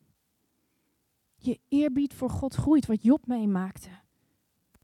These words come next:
En die eerbied die beweegt tot stilte. En in die stilte kun je luisteren. We hebben een aantal jaren in Hongkong gewoond en een van de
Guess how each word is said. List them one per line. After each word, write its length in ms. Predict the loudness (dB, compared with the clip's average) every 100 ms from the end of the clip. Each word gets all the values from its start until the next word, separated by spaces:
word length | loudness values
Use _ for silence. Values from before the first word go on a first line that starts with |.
| _ _ _ _ _ _
En 100 | -4
die 160 | -2 -4
eerbied 600 | -2 2 2 2 0 -4
die 80 | -6
beweegt 460 | -4 0 0 -2 -4
tot 160 | -8
stilte. 680 | -10 -6 -2 -2 -4 -12 -18 _ _ _ _ _ _ _ _ _
En 140 | -2 8
in 160 | 10
die 140 | 10 8
stilte 800 | 0 -6 -2 -2 -2 -6 -10 -12 _ _ _ _ _ -4
kun 200 | 2 4
je 120 | 2
luisteren. 560 | 0 -2 -2 -8 -10 -12 -20 -20 -20 -20 -20 _ _ _ _ _ _ _ _ _ -4
We 80 | 2
hebben 220 | 4 4
een 120 | 4
aantal 240 | 0 4
jaren 340 | 4 6 4 6
in 80 | 8
Hongkong 500 | 8 6 6 6 6
gewoond 440 | 4 4 4 2
en 140 | 0
een 180 | 2 2
van 200 | 4 4
de 320 | 6 6 4